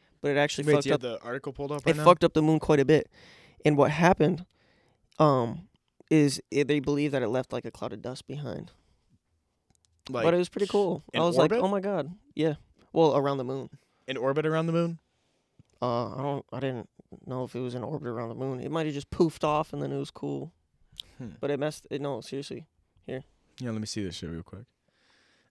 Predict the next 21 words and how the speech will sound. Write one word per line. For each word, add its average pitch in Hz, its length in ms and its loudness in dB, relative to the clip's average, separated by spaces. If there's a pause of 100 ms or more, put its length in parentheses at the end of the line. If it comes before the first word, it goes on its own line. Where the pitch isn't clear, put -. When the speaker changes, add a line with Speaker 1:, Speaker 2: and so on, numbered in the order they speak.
Speaker 2:
On 123 200 0
March 170 320 2
fourth, 143 360 4
two 127 160 -2
thousand 127 400 2
twenty-two, 123 520 -2
at 120 100 0
approximately 120 540 -2
seven 117 380 0
twenty-five 113 640 -2
A 113 140 0
M 113 320 0
Eastern 110 400 -6
Time, 110 560 -4
a 107 100 -6
rocket 113 420 0
component 110 520 -4 (120)
collided 113 480 0
with 104 180 -2
the 98 60 -2
moon. 143 400 0